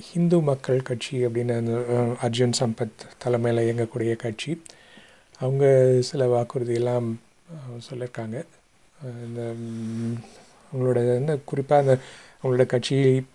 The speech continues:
பேர்ல இருக்கிற மாதிரி இந்து கலாச்சாரத்தை பாதுகாக்கிறதுக்கு முனைவோம் அப்படின்னு வாக்குறுதி கொடுத்துருக்காங்க. இந்த பப் கலாச்சாரம் ஒழிக்கப்படும், வேலண்டைன், ஆ, வேலண்டைன் டே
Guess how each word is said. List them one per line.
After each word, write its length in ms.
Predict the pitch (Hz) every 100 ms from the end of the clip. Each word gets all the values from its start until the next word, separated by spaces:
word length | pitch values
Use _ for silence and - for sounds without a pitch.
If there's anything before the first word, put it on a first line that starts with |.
| -
பேர்ல 300 | 131 131 131
இருக்கிற 240 | 127 - 123
மாதிரி 320 | 120 151 147
இந்து 400 | 139 151 156 139
கலாச்சாரத்தை 800 | - 123 123 - 123 120 113 113 127
பாதுகாக்கிறதுக்கு 1160 | 117 117 117 113 113 - - 127 127 120 107 113 _ _ -
முனைவோம் 500 | 123 117 113 117 117
அப்படின்னு 220 | 117 117
வாக்குறுதி 500 | 113 110 110 117 110
கொடுத்துருக்காங்க. 640 | - 110 120 - 113 127 - _ _ _ - _ -
இந்த 140 | 120 -
பப் 240 | 127 131
கலாச்சாரம் 720 | - 127 120 113 123 120 117
ஒழிக்கப்படும், 760 | 117 120 - 110 117 117 117 113
வேலண்டைன், 600 | 123 135 131 131 123 120 113 - _ _ _ _ _ 127
ஆ, 420 | 117 113 113 113 110 117 - _ _ - 143
வேலண்டைன் 560 | 123 131 123 131 123 120
டே 300 | 123 117